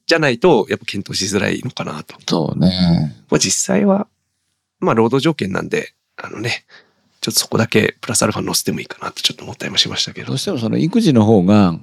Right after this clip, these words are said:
Speaker 2: 時間だけの比較的単純な話で計算がまだしやすいのに比べると、
Speaker 1: うん。
Speaker 2: 職務の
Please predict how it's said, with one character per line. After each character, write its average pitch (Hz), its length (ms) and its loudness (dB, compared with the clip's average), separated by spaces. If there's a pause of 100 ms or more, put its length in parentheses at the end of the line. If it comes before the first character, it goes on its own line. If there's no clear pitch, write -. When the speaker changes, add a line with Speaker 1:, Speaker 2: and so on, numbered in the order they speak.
Speaker 2:
時 107 240 0
間 196 560 0
だ 170 100 2
け 180 140 2
の 123 80 2
比 107 100 -4
較 175 120 2 (100)
的 160 180 2
単 147 280 2
純 156 180 4
な 143 80 6
話 135 320 4
で 92 80 -2
計 107 200 4
算 107 180 0
が 104 80 2
ま 104 120 4
だ 85 100 -2
し - 140 -4
や 90 120 2
す 101 120 -2
い 87 60 2
の 98 220 6
に 78 80 2
比 78 60 -4
べ 87 120 -4
る 85 80 -4
と、 95 380 -2
Speaker 1:
う - 20 -20
ん。 - 40 -20 (760)
Speaker 2:
職 165 340 -2
務 95 300 6
の 87 240 2